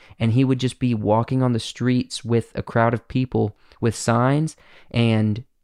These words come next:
just saying, "We're bringing awareness to the injustices to African Americans." And these, you know, officers and other individuals and communities would come out and start beating 'em with bats, beating 'em with,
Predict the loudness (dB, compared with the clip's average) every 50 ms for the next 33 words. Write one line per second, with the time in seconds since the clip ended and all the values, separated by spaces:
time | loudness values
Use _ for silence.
0 | _ _ _ _ _ -20 _ 0 0 0 2 2 2 4 4 4 4 4 2 2
1 | 2 2 2 2 2 2 2 4 4 2 2 2 0 0 0 2 2 2 2 0
2 | -2 -2 -6 -12 -14 -6 -2 -2 0 0 0 -2 -6 -10 -14 -20 _ -20 -20 -20
3 | -20 _ -18 -14 -14 -6 -6 -4 0 0 0 0 0 0 0 -2 -2 -4 -6 -8
4 | -8 -8 -6 -8 -8 -8 -4 -2 0 0 0 0 0 -4 -4 -2 -2 -2 0 0
5 | 0 -2 -2 -4 -6 -6 -6 -8 -12 -20 -20 -20 -20 -20 -4 0 2 2 2 2
6 | 0 -2 -6 -16 _ _ _ -6 -2 0 2 2 2 0 -4 -10 -18 _ _ _
7 | _ -20 _ _ -2 0 2 2 2 2 2 4 4 4 4 0 -2 -2 0 0
8 | 0 0 0 -2 -4 -2 -2 0 0 2 2 2 2 0 0 0 0 -2 0 0
9 | -2 -2 -2 -2 -2 -2 -4 -4 -4 -4 -2 0 2 2 2 2 0 -2 -2 -4
10 | -8 -12 _ _ -20 -6 _ -4 -4 -2 0 0 2 2 2 0 -2 -4 -2 -2
11 | -2 -2 -2 -2 0 2 2 2 4 4 2 2 2 2 0 -2 -4 -4 -8 -14
12 | _ _ _ _ -20 _ _ 2 4 4 4 4 2 -2 -6 -12 -12 -12 -8 -2
13 | 2 2 2 4 2 2 2 2 0 0 -2 -4 -6 -8 -12 -20 _